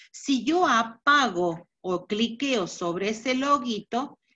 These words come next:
esta capa de aristas visible está inactiva. Significa que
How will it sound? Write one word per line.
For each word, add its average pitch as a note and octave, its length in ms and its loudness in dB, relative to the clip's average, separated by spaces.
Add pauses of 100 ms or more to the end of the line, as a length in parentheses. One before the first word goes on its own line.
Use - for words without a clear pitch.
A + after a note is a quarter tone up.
(120)
esta C#4 440 -2
capa A3 480 -4
de E3+ 140 -2
aristas F3+ 440 -6
visible C#4 680 -4
está A#3 400 -2
inactiva. G#3+ 920 0
Significa A3+ 580 -6
que G3+ 240 -8